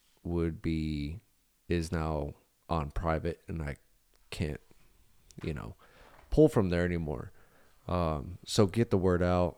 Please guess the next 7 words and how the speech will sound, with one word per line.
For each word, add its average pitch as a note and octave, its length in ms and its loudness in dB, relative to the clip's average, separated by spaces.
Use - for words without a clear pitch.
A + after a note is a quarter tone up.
have F2 240 0
people F2+ 500 2
just E2+ 340 -4
either F2 280 0
go F2 580 0
and E2 600 -2
join E2 720 -2